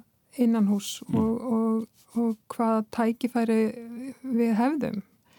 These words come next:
Speaker 1: Em,
Speaker 2: Myndirðu vilja breyta einhverju í, í svona rekstrar, svona í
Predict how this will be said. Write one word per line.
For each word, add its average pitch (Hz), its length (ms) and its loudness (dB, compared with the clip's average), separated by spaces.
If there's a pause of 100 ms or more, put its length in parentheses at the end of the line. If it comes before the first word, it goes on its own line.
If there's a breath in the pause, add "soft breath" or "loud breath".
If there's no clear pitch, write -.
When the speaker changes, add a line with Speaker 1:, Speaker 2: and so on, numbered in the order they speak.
(640 loud breath)
Speaker 1:
Em, 233 440 2 (1300)
Speaker 2:
Myndirðu 101 360 -2
vilja 104 160 0
breyta 135 480 0
einhverju 160 320 2
í, 151 220 2 (160)
í 135 140 6 (320)
svona 131 200 2
rekstrar, 135 540 -2 (1300 soft breath)
svona 117 220 0 (140)
í 127 180 0